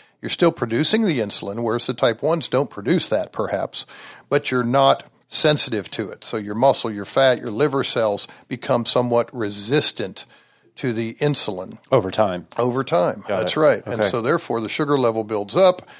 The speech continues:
Speaker 1: insulin doesn't work. And
Speaker 2: And this is insulin provided by my pancreas?
Speaker 1: That's correct. That's
Speaker 2: Okay.
Speaker 1: correct. And so you basically have this problem processing the blood sugar, and so your glucose goes higher, and it, you,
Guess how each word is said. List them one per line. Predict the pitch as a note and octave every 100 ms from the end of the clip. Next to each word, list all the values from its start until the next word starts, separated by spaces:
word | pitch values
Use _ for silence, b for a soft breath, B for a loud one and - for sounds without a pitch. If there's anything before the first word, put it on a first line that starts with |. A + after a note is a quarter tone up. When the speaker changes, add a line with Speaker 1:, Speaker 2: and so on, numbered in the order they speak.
| B
Speaker 1:
insulin | C3+ C#3 - A#2
doesn't | A2+ G#2+ F#2+
work. | A2 D3 F3+ E3 - B B B _ -
And | B2 A2+ A#2
Speaker 2:
And | B2
this | C3+
is | A2+
insulin | B2 C3+ C#3 A#2
provided | - G#2+ F#2+ G#2+ A#2 A#2+
by | G#2+
my | G#2+ G#2+
pancreas? | G2 G2+ C3 C#3 C3+
Speaker 1:
That's | A2
correct. | - C#3+ G#2+ F#2
That's | A#2 G2+
Speaker 2:
Okay. | A#2
Speaker 1:
correct. | A#2 F#2+ -
And | B2+ A2+
so | -
you | B2+ A#2+ B2+
basically | D3 E3 - F3+ E3
have | A#2 B2
this | A#2 -
problem | - - B2+ B2+ A#2 A2+
processing | - - G#3 - A2 - A#2+
the | A2+
blood | A#2 D#3 G3
sugar, | - G2 F#2+ A#2 B B B B B
and | B2+ B2
so | C#3
your | B2
glucose | B2 D3 - A#2+ - - - B2+ -
goes | A#2+ G#2+
higher, | A2 G#2 G#2+
and | A2 A#2+
it, | B2
you, | D3 D#3